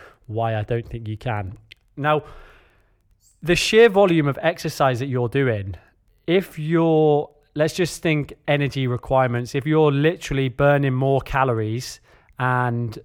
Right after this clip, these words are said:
um, you know, you're doing loads and loads of workouts, you know, you're training two, three, four hours a day, you know, five, six days a week, you know, you're really into it.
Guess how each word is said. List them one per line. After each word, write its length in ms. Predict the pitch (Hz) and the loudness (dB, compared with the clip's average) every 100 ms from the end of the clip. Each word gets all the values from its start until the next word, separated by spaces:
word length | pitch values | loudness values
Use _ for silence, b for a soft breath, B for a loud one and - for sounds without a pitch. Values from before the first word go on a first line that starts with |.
| - | -6
um, 580 | 123 123 120 117 117 120 _ _ _ _ - - | -2 0 0 -2 -6 -10 _ _ _ _ -20 -8
you 120 | 139 | -4
know, 220 | 127 117 117 | 0 0 0
you're 160 | 127 131 | -2 0
doing 380 | 135 127 135 143 | 0 0 -2 -2
loads 460 | 135 156 160 151 | 0 4 4 2
and 80 | 147 | 0
loads 180 | 135 120 | -2 -2
of 80 | 117 | 0
workouts, 560 | 123 120 131 123 123 | 0 0 0 -2 -4
you 40 | 127 | -6
know, 60 | |
you're 140 | 127 120 | -4 -6
training 380 | - 127 123 | -6 -4 -6
two, 500 | 113 - 147 143 143 | -8 -6 -2 0 -2
three, 500 | 131 147 147 143 143 | -4 -4 -4 -2 -2
four 340 | 131 - 143 147 | -4 -2 0 2
hours 240 | 143 127 | 2 0
a 60 | 117 | -4
day, 440 | 135 131 127 120 - b b b b - | -2 0 0 -4 -8 b b b b -8
you 80 | |
know, 120 | 123 113 | -6 -4
five, 400 | - 156 143 - | -2 -2 -2 -4
six 300 | - 160 - | -10 -10 -4
days 300 | 135 123 120 | -2 -2 -2
a 40 | |
week, 440 | 117 127 131 - - b b b - | 0 0 -2 -8 -20 b b b -8
you 80 | |
know, 80 | 123 | -2
you're 180 | 127 127 | 0 0
really 360 | 139 151 143 131 | 4 4 4 0
into 320 | 131 - 127 | -2 -2 0
it. 260 | 127 131 | 0 -2